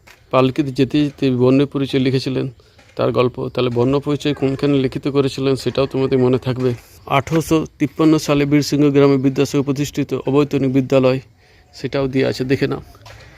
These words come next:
এগুলো তোমাদের খোদাই করে রাখতে হবে। উনি কেবল মেয়েদের, ছেলেদের পড়াশোনার চিন্তাভাবনা করেছিলেন, যা যে সকল মেয়েরা এখন বিদ্যাসাগরের জন্যই শিক্ষিত হয়ে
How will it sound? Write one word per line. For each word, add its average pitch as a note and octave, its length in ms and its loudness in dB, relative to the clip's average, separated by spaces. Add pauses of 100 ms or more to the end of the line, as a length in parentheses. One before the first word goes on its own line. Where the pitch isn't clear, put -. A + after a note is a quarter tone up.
(280)
এগুলো C#3+ 280 2
তোমাদের C#3+ 320 2
খোদাই C#3+ 320 0
করে C#3+ 200 0
রাখতে B2 260 -6
হবে। B2 160 0 (2250)
উনি D3 120 6 (120)
কেবল C#3+ 260 -2 (440)
মেয়েদের, C3+ 380 2 (400)
ছেলেদের C3+ 440 2
পড়াশোনার B2+ 480 -4
চিন্তাভাবনা B2+ 520 2
করেছিলেন, C3 400 -2 (1600)
যা A#2+ 120 6 (500)
যে C3 100 0
সকল C3 380 -4
মেয়েরা C3 300 4
এখন B2 160 0 (220)
বিদ্যাসাগরের B2 680 -2 (720)
জন্যই B2+ 400 4 (960)
শিক্ষিত C3+ 360 -6
হয়ে B2+ 280 4